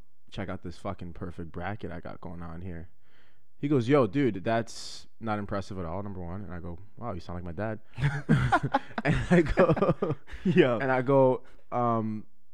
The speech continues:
Speaker 1: "What's so not impressive about it?" He goes, "Well, you didn't pick any upsets. Like, you just,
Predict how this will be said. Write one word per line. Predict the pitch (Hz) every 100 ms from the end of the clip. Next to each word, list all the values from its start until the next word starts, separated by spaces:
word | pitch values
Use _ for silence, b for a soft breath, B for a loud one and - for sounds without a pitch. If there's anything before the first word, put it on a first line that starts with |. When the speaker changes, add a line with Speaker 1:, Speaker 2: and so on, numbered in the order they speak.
| - - -
Speaker 1:
"What's | 120 -
so | 131
not | 117
impressive | 110 135 127 110
about | 95
it?" | 98
He |
goes, | 120 107
"Well, | 120 113
you | 110
didn't | 123 113 -
pick | 131 113
any | 101 90
upsets. | 113 107 - 80 - - - - - -
Like, | 82 82 -
you |
just, | 90 95